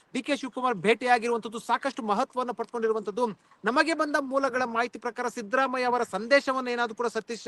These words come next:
ಏನು ಡಿ ಕೆ ಶಿವಕುಮಾರ್ಗೆ ಕೊಟ್ಟಿದ್ದಾರಾ, ಈ ಸಂಬಂಧಪಟ್ಟಂತೆ ಏನೇನೆಲ್ಲ ಚರ್ಚೆ ಆಗಿದೆ ಅನ್ನೋಂಥದ್ದು ಸದ್ಯಕ್ಕಿರುವಂತ ಕುತೂಹಲ. ಆದ್ರೆ ಏನೆಲ್ಲ ಚರ್ಚೆ ಆಯ್ತು ಅನ್ನುವಂಥದ್ದು ಇನ್ನೂ ಕೂಡ ಮಾಹಿತಿ ಬಹಿರಂಗ, ಬಹಿರಂಗ ಆಗಿಲ್ಲ. ಇದರ ಬೆನ್ನಲ್ಲೇ ರಾಹುಲ್ ಗಾಂಧಿ ಅವರು ಇದೇ ಇಪ್ಪತ್ತೇಳು ಅಥವಾ ಇಪ್ಪತ್ತೆಂಟನೇ ತಾರೀಕು ಸಿದ್ದರಾಮಯ್ಯ ಮತ್ತು ಡಿ ಕೆ ಶಿವಕುಮಾರ್ ಅವ್ರನ್ನ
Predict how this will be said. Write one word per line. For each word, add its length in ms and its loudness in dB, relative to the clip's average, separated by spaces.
ಏನು 260 4
ಡಿ 100 -4
ಕೆ 100 0
ಶಿವಕುಮಾರ್ಗೆ 500 2
ಕೊಟ್ಟಿದ್ದಾರಾ, 720 4
ಈ 60 -4
ಸಂಬಂಧಪಟ್ಟಂತೆ 580 4
ಏನೇನೆಲ್ಲ 560 2
ಚರ್ಚೆ 300 -2
ಆಗಿದೆ 220 0
ಅನ್ನೋಂಥದ್ದು 380 -6
ಸದ್ಯಕ್ಕಿರುವಂತ 580 -2
ಕುತೂಹಲ. 400 2
ಆದ್ರೆ 560 4
ಏನೆಲ್ಲ 340 6
ಚರ್ಚೆ 300 0
ಆಯ್ತು 400 6
ಅನ್ನುವಂಥದ್ದು 600 2
ಇನ್ನೂ 160 -4
ಕೂಡ 180 2
ಮಾಹಿತಿ 340 4
ಬಹಿರಂಗ, 440 6
ಬಹಿರಂಗ 440 6
ಆಗಿಲ್ಲ. 460 2
ಇದರ 160 4
ಬೆನ್ನಲ್ಲೇ 720 6
ರಾಹುಲ್ 420 6
ಗಾಂಧಿ 360 4
ಅವರು 360 2
ಇದೇ 240 -4
ಇಪ್ಪತ್ತೇಳು 640 2
ಅಥವಾ 180 2
ಇಪ್ಪತ್ತೆಂಟನೇ 500 -4
ತಾರೀಕು 320 -2
ಸಿದ್ದರಾಮಯ್ಯ 560 2
ಮತ್ತು 240 -4
ಡಿ 160 0
ಕೆ 120 -4
ಶಿವಕುಮಾರ್ 440 0
ಅವ್ರನ್ನ 280 2